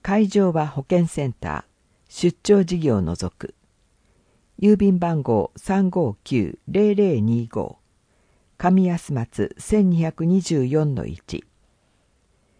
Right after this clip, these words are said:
午前八時三十分から午後五時十五分。土曜、日曜、祝休日、年末年始は休み。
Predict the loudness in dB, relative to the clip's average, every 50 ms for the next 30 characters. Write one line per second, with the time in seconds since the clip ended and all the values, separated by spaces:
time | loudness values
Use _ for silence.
0 | _ _ _ 0 0 2 2 2 -2 -2 -2 -4 -6 -4 -2 -4 -2 -2 -2 -2
1 | 0 0 0 -2 -4 -6 _ -4 -4 -2 -2 -4 -6 -8 -6 -6 -6 -8 -8 _
2 | -14 -4 -2 0 2 2 0 2 2 0 0 0 -2 -4 0 0 0 0 0 -2
3 | -4 -6 -4 -6 -10 -10 -10 _ _ _ _ _ _ _ _ _ _ _ _ _
4 | _ _ _ _ _ 0 2 2 4 4 2 2 2 0 0 -2 -2 -4 -8 -4
5 | -2 0 0 0 -2 -6 -12 -16 -12 -6 -2 -2 -2 0 0 0 0 0 -2 -6
6 | -12 -10 -10 -10 -10 -10 _ _ _ -2 0 2 2 2 2 0 -2 -4 -4 -2
7 | 0 0 0 -2 -2 -2 -2 0 -2 -4 -6 -8 -10 -10 -10 -10 -10 -12 -14